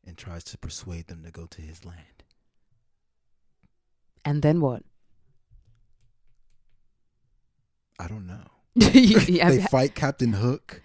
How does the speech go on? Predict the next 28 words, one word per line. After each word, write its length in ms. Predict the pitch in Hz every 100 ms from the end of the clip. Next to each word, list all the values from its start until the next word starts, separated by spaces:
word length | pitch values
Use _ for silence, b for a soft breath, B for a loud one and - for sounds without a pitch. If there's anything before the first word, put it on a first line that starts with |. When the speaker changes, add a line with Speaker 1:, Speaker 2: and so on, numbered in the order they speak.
| b b b b b
Speaker 2:
That's 340 | - 175 208
the 240 | - 165 156
children's 880 | - - 196 180 180 156 135 131 - -
version. 600 | 123 120 - 76 - - _ _ _ _
Speaker 1:
Okay, 240 | 104 - 95
tell 200 | - 110
me 140 | 107 95
the, 200 | 90 85
the, 80 | 95
is 200 | 98 87
there 80 | 98
Speaker 2:
The 80 |
Speaker 1:
an 80 | 151
Speaker 2:
real, 240 | 165 214 269
Speaker 1:
adult? 100 | 165
Speaker 2:
there 160 | 160 156
is 220 | 170 160
a, 160 | 147 135
there's 220 | 143 139
the 140 | 143
real 340 | 139 156 170 160
version. 440 | 139 131 131 117
Speaker 1:
So 40 | 110
you 120 | 135
know 180 | 113 92
this? 400 | 80 82 - - _ _ _ _ _
Speaker 2:
Yes. 380 | - 127 - - _ -
Speaker 1:
Okay, 220 | - 85